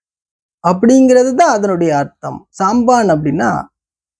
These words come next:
அதுதான் அவனுடைய, அதுக்கு, அதற்கான அர்த்தம். அப்போ இந்த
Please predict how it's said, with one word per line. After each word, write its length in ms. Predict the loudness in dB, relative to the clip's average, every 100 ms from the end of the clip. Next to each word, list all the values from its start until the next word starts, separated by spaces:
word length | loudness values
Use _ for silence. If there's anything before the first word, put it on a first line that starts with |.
| _ _ _
அதுதான் 340 | 0 2 2 0
அவனுடைய, 420 | 0 -2 -4 -8 -8
அதுக்கு, 340 | -4 -4 -6
அதற்கான 460 | -6 -6 -4 -4 -2 -2
அர்த்தம். 460 | -4 -4 -2 0 -2 -6 _ _ _ _ _ _ _ _ _ _ _ _ _ _ _
அப்போ 260 | -4 0 2 2 2 -4 _ _ _ _ _
இந்த 240 | -4 0